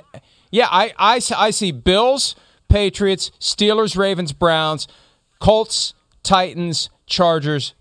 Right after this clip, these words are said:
Chiefs. And now we gotta put the Raiders in there. I don't know who falls off. Maybe the Colts fall off at oh and two and with questions about Carson Wentz. We'll talk about that coming up.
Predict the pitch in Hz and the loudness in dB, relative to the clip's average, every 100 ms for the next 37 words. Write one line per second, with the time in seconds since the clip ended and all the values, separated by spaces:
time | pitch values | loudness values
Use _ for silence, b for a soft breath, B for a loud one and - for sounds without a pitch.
0 | - - 180 120 - 175 202 254 214 156 | -8 -2 -2 -2 -4 0 0 0 -2 -2
1 | 202 180 220 262 208 151 139 120 95 - | -2 2 0 0 -2 -2 -2 -2 -6 -10
2 | - 180 240 226 185 190 - 185 156 139 | -4 0 2 2 2 0 0 2 2 2
3 | 196 180 - 160 170 170 156 - 196 - | 4 2 0 -2 -2 -2 -4 -2 -2 -2
4 | - 156 151 147 151 151 147 135 175 170 | 0 2 4 2 2 0 0 -2 -4 -4
5 | 143 - 170 156 147 131 143 - 156 139 | -4 -4 -2 -2 -4 -4 -4 0 -2 -2
6 | 139 165 160 135 156 127 123 170 196 165 | -4 -4 -4 -4 -2 -2 0 -2 0 -2
7 | 135 120 | 0 -2